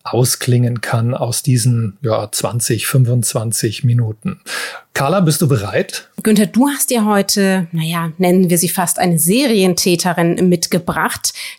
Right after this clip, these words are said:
Speaker 2: denn ein Buch von ihr ist jetzt schon zum zweiten Mal hier auf deiner Liste.
Speaker 1: Das stimmt. Die Autorin ist Laila Slimani. Und hier ist das Zitat.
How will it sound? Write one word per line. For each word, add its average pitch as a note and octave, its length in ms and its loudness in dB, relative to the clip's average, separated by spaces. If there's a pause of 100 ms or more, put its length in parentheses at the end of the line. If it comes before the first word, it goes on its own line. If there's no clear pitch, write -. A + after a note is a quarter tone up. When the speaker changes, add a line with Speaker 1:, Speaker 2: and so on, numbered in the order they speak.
Speaker 2:
denn F#3 420 4
ein F3+ 220 0
Buch F3+ 100 0
von - 160 0
ihr A3 360 2 (560)
ist - 200 0
jetzt G#3 140 0
schon C4 140 -2
zum D#4+ 140 -4
zweiten D#4 300 -2
Mal D#3 160 2
hier D#3 140 0
auf - 80 -8
deiner D3+ 240 -2
Liste. D3 400 -8 (220)
Speaker 1:
Das B2+ 160 0
stimmt. G3 420 2
Die C3+ 100 2
Autorin D3 460 2
ist C#3 340 0
Laila B2 640 2
Slimani. A#2 920 2
Und B2+ 220 4
hier F3 180 2
ist - 280 -2
das C#3+ 200 -2
Zitat. - 720 -4